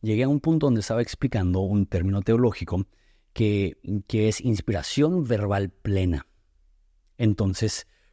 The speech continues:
cuando llegué a ese pasaje que escribí hace nueve años, me di cuenta que ya no creo lo mismo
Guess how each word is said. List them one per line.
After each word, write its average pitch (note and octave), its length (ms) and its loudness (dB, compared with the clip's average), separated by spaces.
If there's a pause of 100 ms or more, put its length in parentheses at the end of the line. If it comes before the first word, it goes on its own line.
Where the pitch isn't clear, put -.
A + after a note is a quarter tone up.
cuando G#2+ 420 2
llegué G#2+ 580 2
a G#2+ 200 0
ese G#2+ 240 -2
pasaje A#2 720 -6
que G2 320 -2
escribí G#2+ 520 0
hace F2+ 480 -2 (580)
nueve A#2 440 2
años, A2 460 0 (560)
me A2 200 2
di A#2 140 2
cuenta A#2 540 2 (360)
que A#2 160 2
ya B2+ 140 2
no F#3+ 240 0
creo E3 240 2
lo C3 120 2
mismo G#2+ 760 0